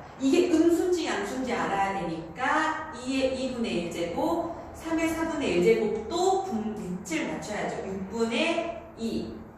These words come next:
삼의 육분의 이, 어? 육분의 삼이구나. 어. 그래서 팔의 육분의 일 제곱하고 구의 육분의 일 제곱이니까 뒤에 게 이겼어요. 음수가 됐네요. A하고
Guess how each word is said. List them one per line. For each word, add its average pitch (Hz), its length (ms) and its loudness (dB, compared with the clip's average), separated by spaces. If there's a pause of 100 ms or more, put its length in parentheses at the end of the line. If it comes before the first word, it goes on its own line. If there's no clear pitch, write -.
삼의 285 360 -6
육분의 240 760 -2
이, - 100 -8
어? - 340 2
육분의 220 220 -2
삼이구나. - 840 -2
어. - 340 -12 (340)
그래서 - 380 4
팔의 403 720 2
육분의 262 360 0
일 190 140 0
제곱하고 - 1080 2
구의 339 580 4
육분의 - 320 0
일 175 60 6
제곱이니까 226 560 2
뒤에 214 440 0
게 - 400 -4
이겼어요. - 760 -4 (380)
음수가 269 680 4
됐네요. 156 680 0 (280)
A하고 233 560 4